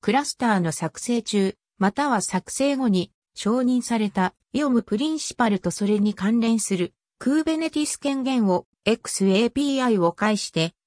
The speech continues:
直接完全に定義できるようになるため、イオムをKubernetes アイディーにマッピングするプロセスが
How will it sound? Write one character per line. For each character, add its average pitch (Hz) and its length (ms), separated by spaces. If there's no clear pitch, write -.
直 180 160
接 - 320
完 302 240
全 320 220
に 294 140
定 311 240
義 240 120
で 175 140
き 247 120
る 254 120
よ 240 140
う 214 40
に 185 140
な 175 100
る 208 100
た 170 140
め、 165 180
イ 262 160
オ 262 100
ム 196 220
を - 140
Kubernetes 311 800
ア 277 80
イ 277 80
デ 269 60
ィ 269 140
ー - 20
に 180 120
マ 160 140
ッ - 40
ピ 269 100
ン 302 100
グ 294 140
す 247 140
る 240 100
プ 240 140
ロ 285 100
セ 240 140
ス - 120
が 165 220